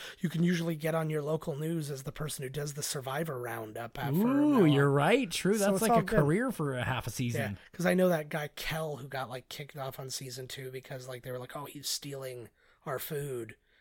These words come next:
Speaker 1: He was like, he had, like, he, like, snuck in beef jerky or something like that. And I watched him
Speaker 2: Oh,
Speaker 1: eating
Speaker 2: he,
Speaker 1: it.
Speaker 2: he stuck
Speaker 1: And then,
Speaker 2: beef jerky
Speaker 1: and
Speaker 2: up
Speaker 1: then
Speaker 2: his
Speaker 1: he's
Speaker 2: butt.
Speaker 1: like, "No, I wasn't." He's like, "I, none of us had that food, and I can't bring in food." And
Speaker 2: Yeah,
Speaker 1: they're
Speaker 2: like,
Speaker 1: like,
Speaker 2: Where
Speaker 1: "I
Speaker 2: did
Speaker 1: don't
Speaker 2: I get
Speaker 1: believe
Speaker 2: that
Speaker 1: you."
Speaker 2: food? <laughs>
Speaker 1: 'Cause that girl just
Speaker 2: You're a
Speaker 1: random,
Speaker 2: liar.
Speaker 1: that girl, like,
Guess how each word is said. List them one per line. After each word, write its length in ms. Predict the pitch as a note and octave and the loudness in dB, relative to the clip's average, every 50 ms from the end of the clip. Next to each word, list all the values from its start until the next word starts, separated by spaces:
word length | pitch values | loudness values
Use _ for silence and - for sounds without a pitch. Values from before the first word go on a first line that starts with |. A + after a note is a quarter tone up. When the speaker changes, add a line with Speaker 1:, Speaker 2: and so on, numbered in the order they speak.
| _ _ | _ _
Speaker 1:
He 100 | - C3+ | -12 -10
was 80 | A2 | -8
like, 140 | C3 B2+ - | -8 -10 -10
he 100 | - C3 | -10 -8
had, 160 | - C3 C3+ | -8 -8 -8
like, 160 | C3+ C3 C3+ - | -8 -8 -8 -10
he, 240 | - D3 C3+ A#2+ B2 - | -12 -12 -12 -12 -12 -12
like, 160 | C3+ B2+ - | -10 -8 -8
snuck 320 | - - C#3 C3 A#2+ - - | -8 -8 -8 -10 -10 -10 -10
in 140 | C3 A#2 | -10 -10
beef 280 | A2+ - C#3 C#3 - - | -10 -10 -10 -10 -10 -10
jerky 340 | - C#3 B2 A2+ - B2+ A#2+ | -10 -10 -10 -12 -12 -14 -12
or 60 | B2 | -12
something 380 | - - B2 A2+ A2+ - B2 A#2+ | -12 -12 -12 -12 -12 -12 -12 -12
like 200 | A2+ A2+ A#2 - | -12 -12 -12 -12
that. 180 | - B2 A#2 G#2 | -10 -8 -8 -6
And 100 | G2 A#2 | -6 -6
I 60 | B2 | -4
watched 260 | A2 G#2+ G#2+ A2 A2 | -4 -2 -2 -2 -2
him 80 | A2+ A#2 | -4 -2
Speaker 2:
Oh, 140 | A#2 A#2 A#2 A#2 | -2 -2 -2 -2
Speaker 1:
eating 80 | A#2 A2+ | -2 -2
Speaker 2:
he, 60 | A2+ | -2
Speaker 1:
it. 140 | A2 G#2+ G2+ | -2 -2 -2
Speaker 2:
he 200 | G#2 A#2 A#2 A2 | -2 -2 -4 -4
stuck 180 | - - G3+ | -2 2 4
Speaker 1:
And 100 | F#3+ G3 | 6 8
then, 140 | G3+ G3 G3 | 10 8 8
Speaker 2:
beef 160 | F#3+ - A#2+ | 8 4 2
jerky 260 | - C#3+ C3+ A2+ - | 0 -2 0 2 4
Speaker 1:
and 40 | F#3 | 6
Speaker 2:
up 60 | G3 | 8
Speaker 1:
then 100 | G3+ G#3 | 10 10
Speaker 2:
his 60 | F#3+ F3+ | 10 10
Speaker 1:
he's 80 | G#3 F#3+ | 8 8
Speaker 2:
butt. 80 | E3+ | 8
Speaker 1:
like, 220 | G3+ F#3+ F3 - F#3+ | 8 8 6 4 2
"No, 240 | F3 F3 F3+ F#3 G3+ | 2 4 8 10 10
I 120 | G#3 G3 E3+ | 10 10 8
wasn't." 500 | D3+ D3+ C3+ B2 B2+ D#3+ E3+ F3 - - | 6 2 -2 -2 -2 -2 -2 -2 -2 -6
He's 200 | D#3+ D#3+ D3+ D#3 | -8 -8 -6 -6
like, 140 | D#3 D3 | -6 -6
"I, 160 | D#3 D3 D3+ C#3+ D3+ | -4 -6 -6 -6 -6
none 260 | D3+ D3 D3+ D#3 D#3+ D#3+ | -6 -4 -2 0 0 0
of 100 | D#3 C#3+ | -2 -4
us 100 | C3+ - | -6 -8
had 260 | - - C3 C#3 C#3 | -8 -8 -8 -8 -8
that 140 | C3 B2 A#2 | -8 -10 -10
food, 300 | - - A#2 A2 A#2+ C3 | -10 -10 -10 -10 -8 -8
and 160 | C3+ A#2+ A#2 | -8 -8 -8
I 80 | A#2 A#2 | -8 -10
can't 340 | - - C3+ B2 A2 G#2+ - | -10 -10 -10 -10 -12 -12 -12
bring 220 | - A2+ A2+ A#2 | -12 -12 -10 -10
in 200 | G#2+ A2+ B2+ B2 | -8 -10 -10 -10
food." 280 | - - A2 F#2+ G#2 A2+ | -12 -12 -12 -10 -8 -8
And 80 | A#2 | -6
Speaker 2:
Yeah, 60 | A#2 A2 | -4 -4
Speaker 1:
they're 100 | A2 G#2+ | -4 -4
Speaker 2:
like, 60 | G#2+ | -2
Speaker 1:
like, 80 | A2 A#2 | -2 0
Speaker 2:
Where 80 | A#3 | 2
Speaker 1:
"I 60 | A#3+ B3+ | 4 4
Speaker 2:
did 60 | C4+ | 4
Speaker 1:
don't 60 | A#3+ | 4
Speaker 2:
I 20 | - | 4
get 80 | A3+ | 2
Speaker 1:
believe 200 | A#3+ B3 A#3+ A3+ G3 | 2 2 2 2 2
Speaker 2:
that 60 | G#3+ | 0
Speaker 1:
you." 60 | G3 F3 | 0 0
Speaker 2:
food? 100 | E3+ - - - - | 0 -2 -4 -8 -14
<laughs> 120 | - - E4+ - | -10 0 6 8
Speaker 1:
'Cause 140 | A3 G#3 D#3+ | 8 10 10
that 240 | G#3+ G#3 G#3+ G3+ | 10 8 8 8
girl 240 | - A#3 A#3 A3+ G#3+ | 8 10 10 10 10
just 180 | E3+ G#3+ F#3 - | 8 6 4 4
Speaker 2:
You're 80 | G3+ | 6
a 40 | G3+ G3 | 8 8
Speaker 1:
random, 240 | G3+ G#3+ G#3+ G#3 G#3 | 8 8 8 6 4
Speaker 2:
liar. 220 | - G3+ F#3 E3 - | 4 2 0 0 2
Speaker 1:
that 120 | - G3+ F#3+ | 2 2 4
girl, 260 | - A3 A3 G#3 G3 G3 | 6 6 6 6 6 6
like, 180 | G3+ F#3 F#3 | 4 4 4